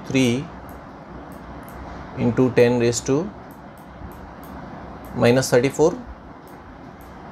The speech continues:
Six point six two three into ten raised to minus thirty-four. What is C? The velocity of light.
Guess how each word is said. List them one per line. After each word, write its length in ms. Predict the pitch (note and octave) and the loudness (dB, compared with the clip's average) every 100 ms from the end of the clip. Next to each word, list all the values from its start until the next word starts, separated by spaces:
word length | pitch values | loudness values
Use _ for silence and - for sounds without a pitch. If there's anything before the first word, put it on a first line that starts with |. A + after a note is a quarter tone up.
| - - - - - - - | -14 -14 -14 -12 -14 -12 -4
Six 340 | - C3+ - | 2 2 2
point 340 | - A#2+ A#2+ | 6 6 6
six 240 | A#2 A#2+ - | 2 -2 -2
two 220 | - G2+ - | -2 -2 0
three 280 | A2 C3+ | 0 2
into 280 | D#3 G#2+ A#2+ | 2 0 0
ten 240 | A2+ A2+ A2+ | 2 4 4
raised 200 | A2 - | 2 2
to 80 | |
minus 380 | A2+ A2 A2 A#2 | 2 4 4 0
thirty-four. 680 | - A2+ A#2+ A#2 - D3 A#2+ - - - - - | 2 0 2 0 6 6 6 0 -16 -18 -18 2
What 200 | B2+ B2+ | 6 8
is 120 | E3 | 8
C? 320 | - D#3 F#3 - - - | 4 2 2 -2 -12 -2
The 100 | C3 | 6
velocity 420 | C#3+ D#3 D#3+ D3 | 8 8 6 4
of 160 | D3+ C#3+ | 4 4
light. 340 | G#2 G2+ F#2+ | 0 0 -6